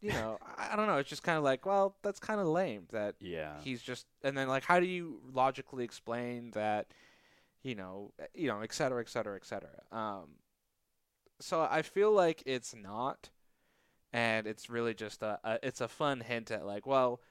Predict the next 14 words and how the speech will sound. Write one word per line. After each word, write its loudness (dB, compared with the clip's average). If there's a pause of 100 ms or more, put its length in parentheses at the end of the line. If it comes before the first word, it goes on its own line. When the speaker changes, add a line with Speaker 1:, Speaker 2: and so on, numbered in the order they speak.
Speaker 1:
without 8
Boba 4
Fett -2 (400)
ever 4
appearing -4
in -14
the -10
original -12
trilogy, -10
you -4
don't 0
have 0
this -8
show, -16